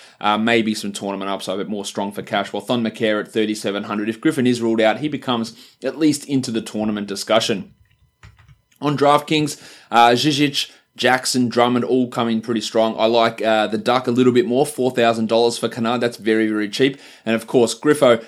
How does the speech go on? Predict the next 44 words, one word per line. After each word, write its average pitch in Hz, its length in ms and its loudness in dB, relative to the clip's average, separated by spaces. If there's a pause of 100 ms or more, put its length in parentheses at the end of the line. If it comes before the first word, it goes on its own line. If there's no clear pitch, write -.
(120)
at 107 220 0
seven 113 340 2
thousand 107 480 0
two 123 240 -2
hundred. 101 260 -6
If 98 100 -8
he 117 160 -4
does 110 420 0
play 101 280 -2
against 101 280 -8
Cleveland, 98 340 -6
that 101 120 -2
is 98 120 -8
a 92 60 -14
very, 107 400 -8
very 104 240 -8
cheap 104 280 -8
price 101 280 -4
for, 101 280 -4
uh, 98 160 -2
for 110 140 -4
Blakey. 113 460 0 (320)
Four 160 200 6
thousand 147 340 2
nine 135 180 2
hundred 135 160 -2
for 131 80 -4
Geordie 123 280 2
Clarkson, 123 600 -2
eh. 123 220 -2 (120)
Fifty-six 139 540 -2
for 127 60 0
Osman, 123 440 -2
eh. 127 280 -4 (100)
Th-, 120 240 -6
there's, 131 400 6
they're 143 240 4
okay. 120 640 4
There's 113 160 0
a 120 60 -2
little 120 300 2
bit 113 120 4
of 107 100 -2
appeal, 110 420 -2